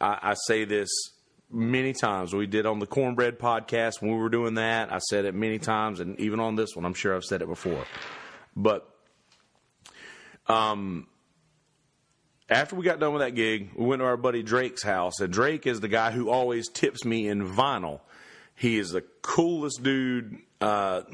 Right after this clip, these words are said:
he's, he's one of the coolest dudes I've ever met.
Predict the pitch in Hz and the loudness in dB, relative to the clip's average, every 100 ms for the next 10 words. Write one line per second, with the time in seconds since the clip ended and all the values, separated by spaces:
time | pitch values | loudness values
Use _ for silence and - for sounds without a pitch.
0 | 165 127 135 123 165 151 143 151 123 - | -4 -2 0 0 0 2 2 2 0 0
1 | 127 113 107 113 107 104 98 95 95 90 | 2 2 0 0 0 0 -2 0 0 0
2 | - | -2